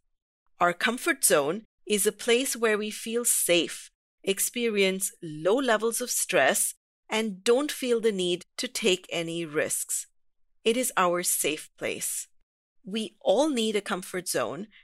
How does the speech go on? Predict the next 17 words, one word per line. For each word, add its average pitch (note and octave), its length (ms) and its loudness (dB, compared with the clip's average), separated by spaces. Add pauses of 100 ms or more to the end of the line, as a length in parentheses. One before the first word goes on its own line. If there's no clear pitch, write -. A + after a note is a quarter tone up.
(100)
because B3+ 380 -2
it B3+ 160 -4
serves B3 680 0
as G3+ 300 4
our F#3 300 -2
mental F3+ 720 -4
and G3+ 200 0
emotional G#3+ 680 -2
space - 640 0 (260)
where A3 180 2
we A#3+ 140 -4
can C#4 180 -8
just B3 460 2
be, F#3+ 380 -4 (360)
and E3+ 160 0
more G#3+ 240 -4
importantly, G#3+ 920 -2